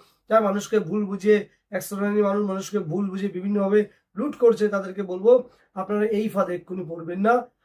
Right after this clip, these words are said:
আপনারা থাকুন, থেমে থাকুন। চব্বিশে যখন আপডেট আসবে আপনারা নিজেরা জানতে পারবেন, বহু অ্যাপ্লিকেশন হবে, অ্যাপ্লিকেশন করতে পারবেন এবং সার্টিফিকেট হয়তো আপনার চলেও আসতে পারে। কিন্তু যতক্ষণ না সিটিজেনশিপ বিষয়ে অ্যামেন্ডমেন্ট না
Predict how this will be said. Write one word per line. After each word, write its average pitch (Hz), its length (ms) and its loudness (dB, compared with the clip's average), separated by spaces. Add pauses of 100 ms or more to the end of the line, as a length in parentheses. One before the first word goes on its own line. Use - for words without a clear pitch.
(100)
আপনারা 170 420 -2 (200)
থাকুন, 262 480 2 (260)
থেমে 226 200 8
থাকুন। 262 460 2 (280)
চব্বিশে 220 440 0
যখন 233 200 2
আপডেট 214 320 0
আসবে 208 240 0
আপনারা 208 220 0
নিজেরা 196 300 -2
জানতে 190 320 -4
পারবেন, 202 340 0 (300)
বহু 196 220 0
অ্যাপ্লিকেশন 233 500 4
হবে, 208 160 2
অ্যাপ্লিকেশন 202 400 -2
করতে 196 260 -10
পারবেন 196 300 -2 (260)
এবং 185 140 -6
সার্টিফিকেট 185 440 -2
হয়তো 185 140 -4
আপনার 190 180 -8
চলেও 254 380 6
আসতে 254 240 0
পারে। 226 280 2 (400)
কিন্তু 190 260 -4
যতক্ষণ 285 420 0
না 247 80 4 (540)
সিটিজেনশিপ 277 500 -2
বিষয়ে 233 340 4
অ্যামেন্ডমেন্ট 214 440 2
না 214 160 4